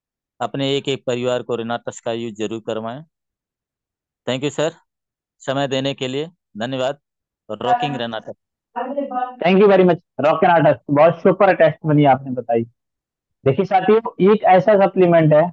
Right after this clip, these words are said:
Speaker 2: आप लोग एहसास किया, जिनको problem थी, सर ने रेनाटस और एमोजेंथ का सेवन कराया,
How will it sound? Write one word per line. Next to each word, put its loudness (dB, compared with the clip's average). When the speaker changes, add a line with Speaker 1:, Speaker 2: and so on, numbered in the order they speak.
Speaker 2:
आप 0
लोग 4
एहसास 2
किया, 2
जिनको -6
problem 2
थी, 2
सर 2
ने 2
रेनाटस 0
और 4
एमोजेंथ 0
का 0
सेवन -2
कराया, 0